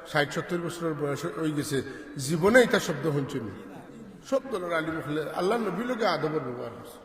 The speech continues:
চিন্তা করা নেই। এখন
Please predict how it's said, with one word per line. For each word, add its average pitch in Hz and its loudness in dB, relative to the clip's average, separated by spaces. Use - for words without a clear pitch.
চিন্তা 185 6
করা 220 10
নেই। 165 4
এখন 170 -4